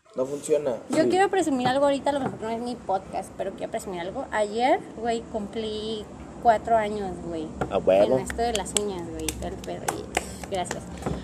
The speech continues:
Speaker 2: Pero es eso, güey, ¿sabes? O sea, no es fácil, güey. O sea, cuatro años dices, "Ay, cuatro años,
Speaker 3: Y
Speaker 2: güey".
Speaker 3: tú ya ahorita tú ya tienes
Speaker 2: Pero
Speaker 3: tus
Speaker 2: digo,
Speaker 3: clientes y todo el
Speaker 2: "Verga,
Speaker 3: pedo.
Speaker 2: güey, cuánto me costó, güey, el trabajo que ahorita tengo, güey", ¿sabes?
Speaker 3: Sí, güey, es que es, es,
Speaker 2: Machín,
Speaker 3: es eso, güey.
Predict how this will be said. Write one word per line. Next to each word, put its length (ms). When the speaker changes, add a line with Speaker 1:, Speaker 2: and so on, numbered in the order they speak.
Speaker 2:
Pero 280
es 240
eso, 280
güey, 200
¿sabes? 300
O 60
sea, 160
no 120
es 160
fácil, 340
güey. 240
O 60
sea, 180
cuatro 260
años 220
dices, 420
"Ay, 160
cuatro 320
años, 360
Speaker 3:
Y 20
Speaker 2:
güey". 200
Speaker 3:
tú 80
ya 100
ahorita 200
tú 80
ya 80
tienes 200
Speaker 2:
Pero 120
Speaker 3:
tus 100
Speaker 2:
digo, 120
Speaker 3:
clientes 320
y 40
todo 180
el 60
Speaker 2:
"Verga, 140
Speaker 3:
pedo. 180
Speaker 2:
güey, 220
cuánto 360
me 100
costó, 580
güey, 240
el 140
trabajo 340
que 100
ahorita 360
tengo, 340
güey", 200
¿sabes? 180
Speaker 3:
Sí, 200
güey, 200
es 100
que 100
es, 100
es, 140
Speaker 2:
Machín, 200
Speaker 3:
es 100
eso, 340
güey. 60